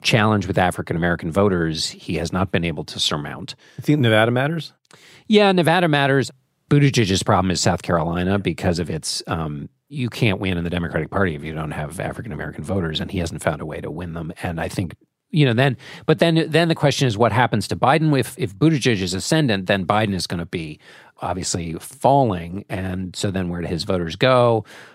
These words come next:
Speaker 1: I think this maybe goes on for a little while. We are so into the, the thin air of hypothetical, but you could imagine if,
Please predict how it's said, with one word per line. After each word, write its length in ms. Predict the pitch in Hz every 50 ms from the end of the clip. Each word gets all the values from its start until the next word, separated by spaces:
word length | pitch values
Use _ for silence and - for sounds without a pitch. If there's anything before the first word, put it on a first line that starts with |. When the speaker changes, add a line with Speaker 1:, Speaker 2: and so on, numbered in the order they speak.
| - _
Speaker 1:
I 160 | - 143 156 190
think 260 | - - 233 202 -
this 340 | 185 170 - - - - _
maybe 720 | - 190 196 - 170 175 175 202 202 175 170 180 175 175
goes 320 | - - 151 151 160 131 139
on 260 | 139 147 156 165 170
for 460 | - - - - - - - 110 95
a 80 | 90 90
little 220 | 85 80 78 76
while. 480 | 73 71 67 64 64 65 - - - - - _ _
We 140 | 160 139 127
are 100 | 123 113
so 300 | - - - 160 147 143
into 160 | 135 117 113
the, 180 | 95 104 98 90 90 117 110 -
the 220 | 170 117 120 92
thin 300 | - - - 151 143 131
air 240 | 127 123 117 107 101
of 80 | 90
hypothetical, 640 | - 110 101 - 107 - 165 180 - - - 113 101
but 200 | 95 117 107 -
you 80 | 113 113
could 140 | - 143 123
imagine 400 | 123 127 127 123 120 113 120 113
if, 180 | 107 95 -